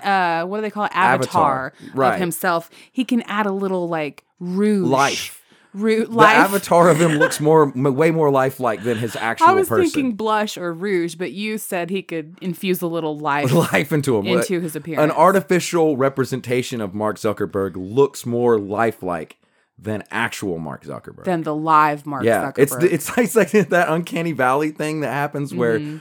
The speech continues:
Speaker 2: when something becomes so lifelike, it becomes creepy.
Speaker 1: Mm-hmm.
Speaker 2: He's in that.
Speaker 1: <laughs> He is that.
Speaker 2: Yeah, and then any
Speaker 1: <laughs>
Speaker 2: version of him is just an improvement
Speaker 1: Okay.
Speaker 2: at this point.
Speaker 1: Mm-hmm.
Speaker 2: So he looks terrible, and then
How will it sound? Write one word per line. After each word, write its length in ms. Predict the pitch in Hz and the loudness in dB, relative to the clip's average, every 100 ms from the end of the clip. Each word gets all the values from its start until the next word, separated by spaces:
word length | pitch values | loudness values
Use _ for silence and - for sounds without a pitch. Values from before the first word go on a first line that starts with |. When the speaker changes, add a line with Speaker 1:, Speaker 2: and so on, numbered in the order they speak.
| - | -8
Speaker 2:
when 320 | 127 131 127 | -4 -2 -4
something 500 | - - 143 143 139 | -4 0 0 0 -2
becomes 400 | 131 120 135 120 | -4 -4 -6 -6
so 280 | - - 131 | -8 -2 0
lifelike, 600 | 127 123 123 - 123 117 101 | 2 0 -2 -2 -2 -2 -4
it 80 | |
becomes 340 | - - 113 95 | -10 -8 -8 -8
creepy. 540 | - 143 160 202 208 - | -4 -4 -4 -6 -6 -10
Speaker 1:
Mm-hmm. 380 | 175 151 139 139 - | -12 -10 -12 -12 -14
Speaker 2:
He's 300 | - 202 196 - | -4 -2 -2 -2
in 300 | 180 196 156 | 0 2 0
that. 260 | 90 64 165 | -2 -8 -14
Speaker 1:
<laughs> 40 | 196 180 320 440 - 440 - - | -10 -2 0 -2 -8 -10 -10 0
He 560 | 392 403 381 349 311 - | 2 2 2 2 0 -4
is 320 | 196 202 175 | -4 -2 -4
that. 360 | 151 120 92 - | -8 -10 -8 2
Speaker 2:
Yeah, 280 | 147 131 113 | 4 4 2
and 180 | 131 135 | 0 0
then 140 | 143 143 | 0 -2
any 320 | 165 175 165 | -2 0 -2
Speaker 1:
<laughs> 240 | 117 117 | -6 -4
Speaker 2:
version 380 | 123 156 175 151 | 2 2 2 -2
of 100 | 135 | -4
him 300 | 135 127 123 | -2 -2 -2
is 160 | 123 120 | -4 -4
just 280 | - 151 139 | 0 0 0
an 80 | 139 | -4
improvement 600 | 113 - 147 95 76 62 _ - | -4 -2 -2 -2 -8 -18 _ -14
Speaker 1:
Okay. 600 | 214 - 214 160 147 202 _ _ _ - | -14 -14 -12 -10 -12 -16 _ _ _ -10
Speaker 2:
at 140 | - | -8
this 180 | 101 98 | -6 -8
point. 320 | - 76 71 - | -10 -12 -12 -10
Speaker 1:
Mm-hmm. 340 | 185 170 147 175 _ _ | -8 -6 -8 -12 _ _
Speaker 2:
So 240 | - 151 | 4 6
he 140 | 139 151 | 6 2
looks 180 | 175 - | -2 -2
terrible, 440 | 147 123 117 120 | 0 2 2 -2
and 220 | 123 123 | -2 -2
then 260 | 131 127 | -2 -2